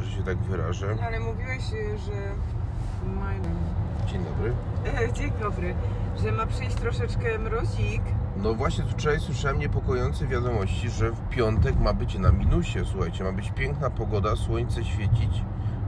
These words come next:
Speaker 1: błękitne niebo, a temperatura ma być na minusie.
Speaker 2: Lala.
Speaker 1: Także wraca zima. No ale wiecie, to nic, w sumie to nic dziwnego, tylko że myśmy
Speaker 2: A
Speaker 1: się już
Speaker 2: Marek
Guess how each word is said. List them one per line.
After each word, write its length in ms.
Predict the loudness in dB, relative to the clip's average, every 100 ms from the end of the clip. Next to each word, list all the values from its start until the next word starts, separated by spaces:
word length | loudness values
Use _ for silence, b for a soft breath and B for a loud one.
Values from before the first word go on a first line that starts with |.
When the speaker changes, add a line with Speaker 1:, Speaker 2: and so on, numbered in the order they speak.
| 0
Speaker 1:
błękitne 500 | 0 0 -2 -2 0
niebo, 200 | 0 0 0
a 40 |
temperatura 560 | 0 0 0 0 0 0
ma 80 | -2
być 200 | -2 -2
na 100 | 0
minusie. 380 | 2 0 -2 -2
Speaker 2:
Lala. 1200 | -4 -2 -2 -2 -2 -2 -2 -2 -2 -2 -2 -2
Speaker 1:
Także 260 | -2 0 0
wraca 400 | 2 2 2 0
zima. 340 | 0 0 0 2
No 80 |
ale 180 | 4 4
wiecie, 320 | 2 0 -2 -2
to 100 | 0
nic, 180 | 0 0
w 40 |
sumie 260 | -2 -2 0
to 120 | 0
nic 100 | 0 0
dziwnego, 560 | -2 0 0 2 0 0 0
tylko 220 | 0 0
że 100 | 2
myśmy 240 | 0 0
Speaker 2:
A 40 | 0
Speaker 1:
się 40 |
już 60 |
Speaker 2:
Marek 60 | 0